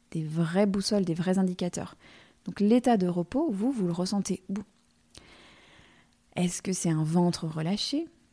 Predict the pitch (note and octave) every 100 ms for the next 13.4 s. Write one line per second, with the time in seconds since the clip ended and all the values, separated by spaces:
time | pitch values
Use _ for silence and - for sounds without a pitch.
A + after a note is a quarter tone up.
0 | _ _ _ - E3 - F3+ E3+ F#3 E3+
1 | D#3+ E3+ - F#3+ F3 F3 F#3+ F#3 - -
2 | F3+ G3+ G3+ G3 - G3 B3+ G#3+ E3+ -
3 | _ _ _ _ _ _ F3+ E3+ F#3 -
4 | G#3+ A#3+ G#3 F#3+ G3 F#3+ F#3+ - - G#3
5 | A#3 _ _ _ _ _ _ _ _ _
6 | _ F3+ - G3+ - - A3 A3 F#3+ G3
7 | - G3+ - G3+ G3+ - G#3 - G#3 -
8 | F#3+ G3 - G#3 - - - - - _
9 | _ F#3 F#3 F3 F#3+ G3 G3+ F#3 F#3 G#3
10 | B3+ G3+ G#3 A3 _ _ _ _ _ _
11 | _ _ _ _ _ _ _ E3+ F3 F#3
12 | F#3 F#3+ - F3+ G3 G#3 G#3+ G3+ A3 G#3+
13 | G#3 G3 G3+ G3+